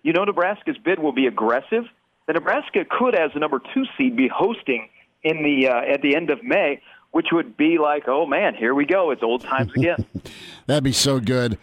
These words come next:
Speaker 2: A-, as you've seen some of the projections, where, where are those projections for Nebraska? Are they somewhere between a two or a three?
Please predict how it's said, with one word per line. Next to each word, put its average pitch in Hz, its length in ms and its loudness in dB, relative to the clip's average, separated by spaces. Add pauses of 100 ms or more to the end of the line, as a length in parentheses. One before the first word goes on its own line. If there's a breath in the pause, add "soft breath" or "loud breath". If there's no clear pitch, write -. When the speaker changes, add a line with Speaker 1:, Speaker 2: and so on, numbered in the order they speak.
(360 loud breath)
Speaker 2:
A-, 147 140 -2
as 156 280 0
you've 151 160 2
seen 170 240 2
some 151 180 0
of 139 60 0
the 131 80 -2
projections, 135 920 0
where, 143 840 0
where 143 340 2
are 135 240 2
those 123 240 0
projections 120 800 0
for 123 160 -2
Nebraska? 117 640 0
Are 117 80 0
they 123 120 2
somewhere 131 380 0
between 120 340 0
a 104 40 0
two 135 280 0
or 120 140 2
a 107 60 0
three? 113 420 -2